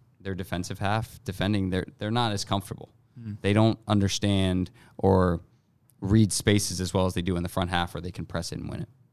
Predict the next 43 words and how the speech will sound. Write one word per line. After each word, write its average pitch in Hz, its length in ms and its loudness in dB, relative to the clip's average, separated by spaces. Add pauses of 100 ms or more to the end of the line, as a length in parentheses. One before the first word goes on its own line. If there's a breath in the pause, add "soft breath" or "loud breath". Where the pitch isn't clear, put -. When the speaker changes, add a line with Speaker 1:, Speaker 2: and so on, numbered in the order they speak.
(440 loud breath)
Speaker 2:
Just - 160 0
finally 180 240 4
then, 131 240 4
uh, 123 140 -2
from 135 200 -2
me, 131 140 2
well, 120 140 2
I've, 120 140 0
I've 117 60 -6
been 139 120 -2
wanting 170 160 -4
to 135 80 0
ask 139 160 -4
you 131 40 -8
this 120 120 -8
for 120 200 -8
a, 113 40 -10
for 120 200 -10
a 113 60 -4
while 113 240 -2
now, 101 140 -8
because 110 500 -6
your 165 240 2
role 147 240 6
for, 139 220 -2
for 139 100 -4
this 123 220 -2
team, 113 340 -2 (400 soft breath)
it 139 220 -6
is 143 420 2
the - 80 -6
traditional 120 540 -4
six, - 580 0 (260)
at 120 120 -10
least 139 180 -2
from 131 140 0
what 120 120 -4
we're 110 200 -4
seeing - 220 -4
Speaker 1:
Mm-hmm. 113 140 4
Speaker 2:
anyway. 92 220 -4 (100)
Speaker 1:
Mm-hmm. 95 200 -2 (160)
Speaker 2:
Um, 123 340 2